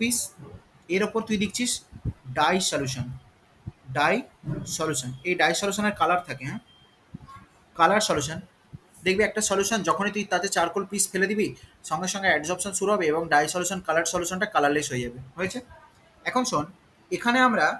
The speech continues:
adsorption আইসোথার্মের যে, আহ, আহ, equation, সেটাকে লিখি x by m, that is equals to c to the power one by n, যেখানে c হচ্ছে concentration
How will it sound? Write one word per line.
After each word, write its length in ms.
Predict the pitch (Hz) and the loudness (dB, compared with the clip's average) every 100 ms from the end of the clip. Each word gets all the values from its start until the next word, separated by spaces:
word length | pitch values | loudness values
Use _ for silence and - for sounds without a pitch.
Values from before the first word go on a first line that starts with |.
| - _ - _ _ | -10 _ -20 _ _
adsorption 520 | 170 175 175 208 226 220 | 0 0 2 2 2 2
আইসোথার্মের 560 | 185 185 208 208 214 | 2 2 0 0 0
যে, 140 | 185 196 196 | 0 0 0
আহ, 320 | 175 170 175 | 0 0 0
আহ, 180 | 170 180 | 0 0
equation, 320 | 220 208 170 | 0 -2 -2
সেটাকে 260 | 156 175 185 | -2 0 0
লিখি 140 | 180 185 170 | 0 0 0
x 20 | - | 0
by 80 | 175 180 254 | 0 2 -2
m, 20 | - - - _ _ | -6 -20 -20 _ _
that 160 | 139 151 | -2 -2
is 60 | 185 | -2
equals 200 | 202 196 | -4 -4
to 60 | 214 202 | -2 0
c 20 | 180 170 | 0 0
to 60 | 190 | 0
the 80 | 190 | 2
power 160 | 196 202 143 | 2 2 0
one 80 | 143 | 0
by 80 | 143 123 | -2 -2
n, 20 | 120 - | -6 -10
যেখানে 280 | 127 220 208 156 - - _ - - - | -6 -2 -2 -2 -8 -18 _ -12 0 2
c 20 | 214 220 | 4 2
হচ্ছে 260 | 180 - 160 208 - _ _ _ | 0 -2 -6 -8 -14 _ _ _
concentration 680 | 175 175 - 214 202 214 226 | -2 0 0 0 0 -2 -2